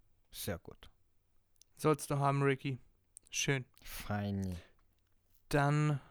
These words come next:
Speaker 2: macht euch ein schönes Wochenende, Leute, ne, wenn ihr es am Freitag hört. Schlaft gut, wenn ihr, ihr euch das zum Einschlafen angemacht habt. Wenn ihr noch nicht eingeschlafen seid und unsere Stimmen noch hört, dann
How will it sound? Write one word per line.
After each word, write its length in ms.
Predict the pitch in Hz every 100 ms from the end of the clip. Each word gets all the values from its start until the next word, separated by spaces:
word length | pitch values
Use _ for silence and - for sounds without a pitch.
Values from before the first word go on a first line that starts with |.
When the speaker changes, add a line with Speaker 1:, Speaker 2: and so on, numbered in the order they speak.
| - -
Speaker 2:
macht 320 | 151 165 -
euch 220 | 156 143
ein 80 | 151
schönes 320 | - 156 143
Wochenende, 480 | 151 180 190 190 208
Leute, 340 | 202 202 214 233
ne, 240 | 170 170
wenn 100 | 156
ihr 80 | 139
es 120 | -
am 80 | 139
Freitag 360 | - 143 147
hört. 220 | 160 170 - - -
Schlaft 540 | - 143 143 185 -
gut, 340 | - 226 262 - - _
wenn 160 | 143 147
ihr, 320 | 147 143 139
ihr 160 | 131 139 135
euch 160 | 139
das 240 | - 139 -
zum 180 | 139 139
Einschlafen 520 | 143 - 143 143 139
angemacht 460 | 143 147 151 -
habt. 180 | 180 196 _ - - - -
Wenn 100 | 147
ihr 60 | 147
noch 160 | 143
nicht 160 | 143 151
eingeschlafen 580 | 147 151 143 147 151 139
seid 260 | 143 156
und 120 | 147
unsere 220 | 139 143 139
Stimmen 340 | - 147 151
noch 200 | 143 -
hört, 400 | 151 147 - -
dann 240 | 131 131